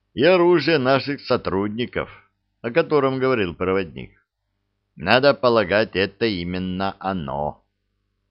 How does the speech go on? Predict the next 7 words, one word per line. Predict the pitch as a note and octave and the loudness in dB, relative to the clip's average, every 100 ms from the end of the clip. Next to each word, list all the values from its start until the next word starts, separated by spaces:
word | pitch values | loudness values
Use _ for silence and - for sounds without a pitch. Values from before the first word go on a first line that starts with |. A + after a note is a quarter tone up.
| _ _ | _ _
К | |
ящику | C#3+ F3 D#3+ - C3+ D3 | 2 4 4 2 -4 -4
провод | - D#3+ D#3+ C#3+ - | -2 0 2 2 -2
подходил | C3 - B2 F#2 C#2+ A1+ | -6 -4 -4 -4 -8 -8
от | E2+ - | -10 0
этого | A#2 G#2 C3 | 0 0 -4
замыкателя». | F2 G#2+ F2 G2 G#2 A2 E2+ B1 | -4 -6 -4 -2 -2 -4 -8 -10